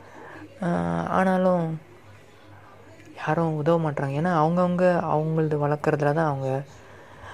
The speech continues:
ஆஹ், ரொம்ப கவனமா இருக்கிறாங்க. So அதனால அந்த பையன் வந்து தனக்கு தெரிஞ்ச விஷயத்த,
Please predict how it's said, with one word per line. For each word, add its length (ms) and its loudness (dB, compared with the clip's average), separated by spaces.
ஆஹ், 560 -2
ரொம்ப 340 -2
கவனமா 400 -2
இருக்கிறாங்க. 420 -8
So 80 -12
அதனால 500 2
அந்த 120 2
பையன் 340 2
வந்து 380 0
தனக்கு 460 2
தெரிஞ்ச 400 2
விஷயத்த, 600 2